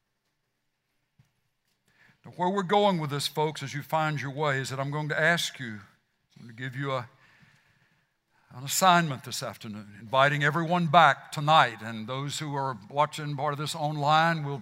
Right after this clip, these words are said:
it'll, this will be live streaming, a time of worship tonight. But during the time of worship, two things we are going to be bringing to do.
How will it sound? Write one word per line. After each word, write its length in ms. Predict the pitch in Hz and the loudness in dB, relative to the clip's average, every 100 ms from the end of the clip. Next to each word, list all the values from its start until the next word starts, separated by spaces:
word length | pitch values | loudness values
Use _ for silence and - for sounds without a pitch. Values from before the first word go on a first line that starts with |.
| - | -10
it'll, 140 | 131 113 | -12 -10
this 180 | 131 - | -12 -12
will 80 | 135 | -8
be 140 | 139 | -4
live 300 | 139 139 143 | 4 4 4
streaming, 500 | - 156 147 117 110 _ - - _ _ _ _ _ _ _ _ _ _ - | -4 -6 -6 -8 -14 _ -20 -20 _ _ _ _ _ _ _ _ _ _ -14
a 20 | |
time 240 | - 156 | -2 0
of 120 | 160 135 | 0 -2
worship 500 | 170 180 - 135 - | -2 0 -2 -6 -10
tonight. 400 | 139 127 120 - - _ _ _ _ _ _ _ _ _ _ _ _ _ _ _ _ | -8 -6 -8 -12 -20 _ _ _ _ _ _ _ _ _ _ _ _ _ _ _ _
But 200 | 147 135 | -14 -6
during 220 | 160 208 | -2 0
the 80 | 214 | -2
time 280 | 208 220 208 | 4 6 6
of 120 | 196 | 4
worship, 460 | 175 208 208 185 180 202 - _ _ _ _ _ _ _ _ | 6 6 4 -2 -4 -10 -20 _ _ _ _ _ _ _ _
two 160 | - 208 | -6 -6
things 500 | - 190 185 160 185 | 0 0 2 -2 -6
we 280 | 160 214 185 | -2 2 2
are 60 | |
going 360 | 143 151 147 147 | 0 0 0 -2
to 80 | 147 | -4
be 100 | 147 | -4
bringing 500 | 147 165 127 123 110 | -2 -2 -4 -10 -14
to 80 | 127 | -16
do. 260 | 127 135 | -12 -12